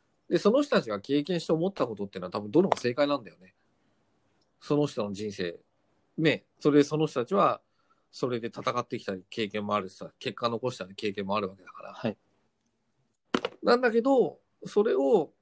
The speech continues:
Speaker 1: カズがどういうふうに自分に落とし込むかっていうのが、やっぱり難しいんだよ。
Speaker 2: はい。
Speaker 1: 教えてもらうことっていっぱいあるし、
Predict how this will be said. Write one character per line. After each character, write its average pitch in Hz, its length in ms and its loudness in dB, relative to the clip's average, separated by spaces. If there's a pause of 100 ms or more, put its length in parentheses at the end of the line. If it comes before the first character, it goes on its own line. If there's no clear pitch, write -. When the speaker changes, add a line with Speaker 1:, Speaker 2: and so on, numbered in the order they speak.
Speaker 1:
カ - 200 -4
ズ 180 120 -6
が 185 140 4
ど 156 300 4
う 131 80 0
い 117 120 -6
う 110 80 -8
ふ 139 160 -10
う 135 60 -6
に 165 200 -6
自 117 220 -4
分 120 220 -2
に 117 80 0
落 110 180 -2
と 113 60 -4
し - 60 -10
込 - 120 -6
む 98 120 -4
か - 100 -10
っ - 60 -16 (100)
て - 80 -12
い 98 80 -2
う 98 60 -6
の 113 120 -8
が、 139 340 0 (360)
や 123 100 -2
っ 117 40 -4
ぱ 123 100 2
り 110 100 -6
難 117 320 -2
し 143 120 -2
い 131 40 -2
ん 110 60 -6
だ 123 80 -8
よ。 - 100 -16 (140)
Speaker 2:
は 123 100 -6
い。 - 80 -12 (800)
Speaker 1:
教 117 80 -4 (100)
え 160 140 6
て 180 120 2
も 180 140 2
ら 180 160 4
う 175 100 0
こ 180 140 -6
と 185 120 0
っ 180 60 -8
て - 180 -10
い 98 40 -6
っ 95 40 -12 (100)
ぱ 131 120 0
い - 20 2
あ 131 60 -2
る 123 100 -6
し、 101 480 -8